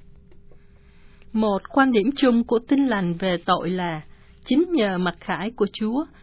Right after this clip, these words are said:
nhất là qua cái chết đau thương của Chúa Kitô trên thập giá, mà chúng ta ý thức được tất cả mọi khía cạnh tai hại và xấu xa của tội lỗi. Nói chung, tội luôn là một cuộc phản loạn chống lại Thiên Chúa.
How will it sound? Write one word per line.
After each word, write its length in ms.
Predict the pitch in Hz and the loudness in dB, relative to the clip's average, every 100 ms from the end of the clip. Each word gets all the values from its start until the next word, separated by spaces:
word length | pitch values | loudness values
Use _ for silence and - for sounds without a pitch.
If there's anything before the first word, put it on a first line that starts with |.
| - | -6
nhất 200 | 285 349 | -4 -2
là 280 | 226 202 180 - | -2 -2 -4 0
qua 200 | 262 254 | -2 0
cái 100 | 302 | -2
chết 240 | 320 339 339 | -2 -4 0
đau 260 | 262 254 254 | 0 0 0
thương 300 | 277 254 247 | -2 -2 -2
của 120 | 175 | -6
Chúa 200 | - 269 | -2 -2
Kitô 460 | 320 - 269 247 247 | -2 -2 -2 -2 -2
trên 240 | 247 247 240 | -2 -2 -2
thập 160 | 226 - | -6 -6
giá, 240 | - 202 240 320 - - - | -4 -2 -4 -8 -14 -20 -6
mà 220 | 202 202 196 | -2 0 2
chúng 180 | 302 359 | 0 0
ta 320 | 285 269 262 | 0 2 2
ý 120 | 240 330 | 2 0
thức 240 | - 349 - | 0 -4 0
được 320 | 196 156 - | -2 -2 0
tất 260 | 320 - - | 0 0 -2
cả 260 | 190 160 | 0 0
mọi 300 | 220 208 180 | 0 -2 -2
khía 240 | 160 294 339 | -2 0 0
cạnh 220 | - 190 180 - | 0 -2 -4 -2
tai 200 | 262 277 | 0 0
hại 300 | 220 180 - | -2 -4 -6
và 260 | 175 180 156 | -4 -2 -2
xấu 260 | - 247 330 - | -2 -2 -2 -2
xa 260 | 226 214 - | -2 -2 -4
của 100 | 233 | -4
tội 260 | 214 151 | -2 0
lỗi. 340 | 170 165 196 269 - - - - - - - | 0 -2 -4 -6 -12 -20 -20 -20 -20 -20 -8
Nói 160 | 247 302 | -2 0
chung, 340 | 349 294 285 285 | 4 4 4 2
tội 220 | 202 151 | 0 2
luôn 240 | 202 294 | 2 4
là 140 | 302 190 | 4 2
một 200 | 185 170 - | 2 -2 -6
cuộc 260 | - 196 180 | 0 0 0
phản 340 | - 175 202 | -2 -2 0
loạn 240 | 247 196 147 - | 0 0 -2 -2
chống 240 | 226 277 | -2 0
lại 280 | 302 196 165 - | -2 -4 -4 -4
Thiên 160 | 254 240 | -2 -2
Chúa. 300 | 226 240 | -2 0